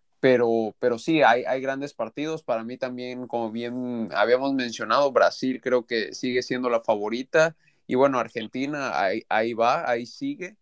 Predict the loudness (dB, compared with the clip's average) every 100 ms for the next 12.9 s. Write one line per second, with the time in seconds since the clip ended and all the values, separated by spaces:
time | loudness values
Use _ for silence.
0 | _ _ _ -4 -2 0 -2 -4 -4 -2
1 | -2 -2 -4 -4 -2 -2 -2 -4 -8 -6
2 | -2 -2 -2 -8 -14 _ -2 2 2 0
3 | -4 -6 -6 -4 -4 -2 -2 -4 -8 _
4 | -4 -2 -2 -4 -2 -2 2 0 0 -6
5 | -6 -6 -6 -6 -6 -4 -4 -6 -8 -12
6 | _ _ _ _ _ -2 -2 -2 _ _
7 | 0 0 0 -2 -4 2 4 4 2 2
8 | 2 0 -2 _ _ 4 4 4 0 -2
9 | -8 -4 -2 0 2 4 4 0 -4 -10
10 | -8 -4 -4 -4 -8 -6 -4 -2 -4 -6
11 | -8 -10 -8 -8 -8 -10 -10 -8 -6 -6
12 | -6 -6 -4 0 2 4 2 -2